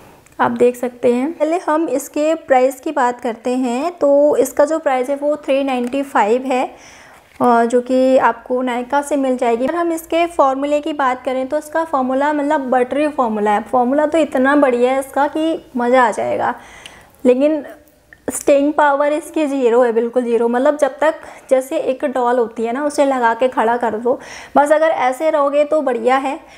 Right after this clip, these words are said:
लेकिन अगर आप सोच रहे हो आप चटर पटर बात करो और उसके बाद चटर पटर खाओ भी, है ना, तो ये आपके lips पर टिके रहे या tint रहे,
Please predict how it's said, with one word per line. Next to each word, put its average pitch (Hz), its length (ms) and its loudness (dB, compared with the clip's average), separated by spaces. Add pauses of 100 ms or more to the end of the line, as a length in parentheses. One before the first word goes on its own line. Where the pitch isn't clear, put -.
(180)
लेकिन 269 300 0
अगर 277 260 0
आप 294 160 0
सोच 269 280 0
रहे 285 100 2
हो 277 60 4
आप 269 300 0
चटर 277 220 0
पटर 269 300 0
बात 247 280 -2
करो 247 240 4 (300)
और 254 80 2
उसके 262 260 -2
बाद 262 280 0
चटर 262 300 2
पटर 262 260 0
खाओ 254 360 2
भी, 262 220 -4
है 254 160 -8
ना, 269 120 -6
तो 262 140 0
ये 254 140 2
आपके 247 300 0
lips 254 200 -2
पर - 140 0
टिके 269 360 2
रहे 254 260 0 (400)
या 277 100 6
tint 277 380 0
रहे, 247 280 2